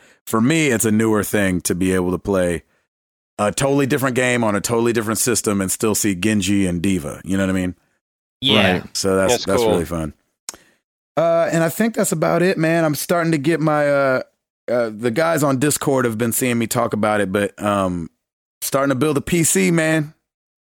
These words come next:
Speaker 1: It's
Speaker 4: Really?
Speaker 1: not,
Speaker 3: Yeah.
Speaker 1: it's not gonna be like, it's not gonna be like top of the line, but it's not gonna be middle of the road either.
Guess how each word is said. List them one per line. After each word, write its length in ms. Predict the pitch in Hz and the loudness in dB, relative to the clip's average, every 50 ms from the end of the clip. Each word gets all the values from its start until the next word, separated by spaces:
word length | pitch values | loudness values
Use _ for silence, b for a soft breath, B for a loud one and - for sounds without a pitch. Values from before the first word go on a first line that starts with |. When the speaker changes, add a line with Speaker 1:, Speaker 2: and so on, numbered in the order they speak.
| _ _ _ _ _ _ - | _ _ _ _ _ _ -6
Speaker 1:
It's 100 | 101 110 | 0 4
Speaker 4:
Really? 160 | 139 156 - - | 6 6 6 8
Speaker 1:
not, 80 | 147 190 | 6 6
Speaker 3:
Yeah. 220 | 220 208 135 98 127 | 6 4 4 2 2
Speaker 1:
it's 80 | 123 | 0
not 160 | 156 170 175 | 0 0 0
gonna 120 | 165 180 170 | 0 0 2
be 100 | 180 185 | 2 2
like, 260 | 180 175 165 165 143 - 139 | 2 2 0 -2 -4 -4 -4
it's 100 | 143 147 | -2 0
not 140 | 180 180 | 0 0
gonna 160 | 180 190 185 185 | 0 0 2 2
be 60 | 185 | 2
like 200 | 180 170 165 - | 2 0 0 -2
top 320 | - - 196 190 196 190 - | -2 -2 0 0 0 -2 -2
of 100 | 185 175 | -2 0
the 100 | 190 185 | 0 2
line, 560 | 185 190 196 202 202 202 196 196 202 208 - _ _ _ _ _ _ _ _ _ _ _ _ | 2 2 0 0 0 0 0 0 0 -2 -6 _ _ _ _ _ _ _ _ _ _ _ _
but 80 | 123 131 | -2 -2
it's 100 | 127 131 | 0 0
not 140 | 160 160 147 | 0 0 0
gonna 100 | 160 143 | 0 0
be 100 | 156 147 | 2 2
middle 260 | 156 160 160 160 156 | 2 2 2 2 2
of 60 | 147 | 2
the 80 | 151 151 | 2 2
road 300 | 165 160 139 131 131 131 | 2 2 2 2 2 2
either. 320 | 127 110 85 78 - | 2 0 0 -4 -8